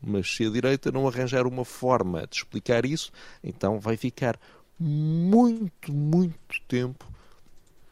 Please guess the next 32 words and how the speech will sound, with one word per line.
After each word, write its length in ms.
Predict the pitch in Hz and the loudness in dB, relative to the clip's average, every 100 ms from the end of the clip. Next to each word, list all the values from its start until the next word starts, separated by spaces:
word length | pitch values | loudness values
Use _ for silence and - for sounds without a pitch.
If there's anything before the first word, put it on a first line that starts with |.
| - - - | -20 -20 -18
fora 360 | - 113 101 95 | 0 4 6 4
do 100 | 95 | 0
poder 460 | - 95 95 143 - | 0 2 2 0 -8
e, 320 | - 90 87 - | -6 -4 -4 -8
de 80 | |
facto, 320 | - 95 - 95 | 0 0 0 -2
mais 280 | 92 95 | -2 -2
vale 260 | - 95 95 | 0 0 0
entregar 380 | 90 90 92 90 | -4 -2 0 0
as 100 | 85 | 0
chaves, 420 | - 90 - - - - - _ - | 0 0 -4 -16 -20 -20 -20 _ -2
eh, 720 | 95 90 87 85 85 - - - | 2 2 2 0 -4 -6 -6 -10
de 80 | - | -8
São 200 | - 95 | -2 0
Bento 360 | 90 98 87 90 | 2 0 0 -2
ao 80 | 85 | 0
P 280 | 98 90 | 0 0
S 340 | 95 101 - 196 | 0 0 -6 -8
e, 300 | 95 87 90 | -8 -8 -6
e 160 | 95 95 | -4 -4
irmos, 300 | 92 - 104 | -6 -10 -14
ir, 300 | 92 90 - | -8 -6 -8
e 180 | 87 85 | -8 -8
irmos 200 | 87 - | -6 -6
todos 240 | 90 80 | -8 -6
embora. 340 | 92 90 76 - - - - | -4 -2 -2 -4 -14 -20 -10
E, 220 | 131 156 | -8 -8
e 220 | - 131 143 | -6 2 2
aquilo 320 | - 139 117 - | 4 -2 -2 -4
que, 540 | - 104 92 87 - - - | 2 4 4 0 -4 -10 -4
que, 400 | 90 85 80 - - - - | -2 -2 -4 -6 -12 -14 -6
que, 400 | 82 76 71 | -6 -6 -10